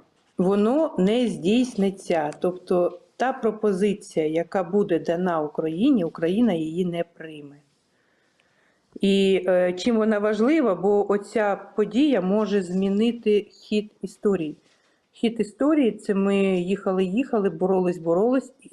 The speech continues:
і на тому й залишились. Чого вона важлива? Бо її не можна допустити, не можна допустити прийняття. Ну, я не бачу, що тут прийняття. Одразу «до побачення» кажуть, да?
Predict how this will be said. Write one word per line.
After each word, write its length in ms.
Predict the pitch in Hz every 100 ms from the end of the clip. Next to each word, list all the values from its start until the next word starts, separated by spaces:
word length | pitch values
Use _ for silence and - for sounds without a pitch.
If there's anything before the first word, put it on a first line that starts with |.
| -
і 260 | 185 180 175
на 120 | 170
тому 280 | 170 208 190
й 20 |
залишились. 640 | 175 175 151 - - 131 _ _ _ _ - - -
Чого 280 | 220 220
вона 240 | 202 196 190
важлива? 480 | 190 190 262 302 190
Бо 160 | 175
її 220 | 185 196 220
не 100 | 180
можна 320 | 196 185 175
допустити, 600 | 170 175 175 - 156 160
не 100 | 170
можна 260 | 226 208
допустити 520 | 170 170 170 - 208 -
прийняття. 580 | 180 165 165 - 151 - - - -
Ну, 60 | 202
я 140 | 202 - _ _ _ _ _ -
не 100 | 190
бачу, 280 | 170 160 170
що 140 | 170
тут 200 | 190 185
прийняття. 380 | 165 156 147 143 - -
Одразу 300 | 175 165 151
«до 140 | 156
побачення» 640 | 156 156 214 269 294 285 285
кажуть, 460 | 277 277 269 262 -
да? 280 | 190 208 262